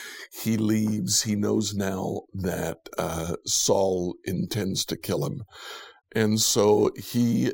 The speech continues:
is fleeing for his life. Now, as he does, he arrives at, uh, the site of the tabernacle.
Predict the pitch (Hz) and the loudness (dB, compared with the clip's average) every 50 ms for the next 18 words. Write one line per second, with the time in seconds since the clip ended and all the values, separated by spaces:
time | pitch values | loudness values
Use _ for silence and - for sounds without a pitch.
0 | - - - 113 117 113 113 110 110 113 120 120 117 - - - - _ _ - | -4 -4 -2 0 0 2 2 0 0 0 0 0 0 0 0 -2 -4 _ _ -20
1 | - - - - 120 120 120 113 101 95 85 78 85 90 85 78 104 98 _ _ | -20 -12 -4 0 2 2 2 2 2 -2 -4 -4 -4 -6 -6 -8 -8 -12 _ _
2 | _ _ _ _ - - 95 95 - - - - 76 80 - - 67 67 - - | _ _ _ _ -4 -2 0 0 0 0 -2 -2 -2 -2 -4 -4 -6 -10 -12 -16
3 | - _ _ - - - - - - - - - - - _ - 175 160 165 185 | -16 _ _ -20 -18 -16 -16 -16 -18 -20 -20 -20 -20 -12 _ 4 6 8 8 6
4 | 185 214 226 185 180 117 110 107 110 110 110 - - 110 113 110 107 104 104 107 | 6 4 4 4 4 4 4 4 0 0 -2 -2 0 2 2 2 2 2 2 2
5 | 107 110 - - - - - - - - - - 104 98 98 98 - _ - 104 | 2 0 0 0 0 0 0 0 -2 -2 0 0 2 2 2 0 -4 _ 0 0
6 | 98 92 92 92 151 101 - - - - 117 117 120 131 - - - - 113 104 | 2 2 2 0 0 0 0 0 2 4 4 4 2 0 -6 -12 -8 -6 -4 -4
7 | 90 - 170 - - 117 135 131 - 107 87 85 85 87 - - - - 117 | -2 -4 -4 -2 0 0 0 2 0 -2 -4 -4 -8 -8 -8 -6 -6 -6 -6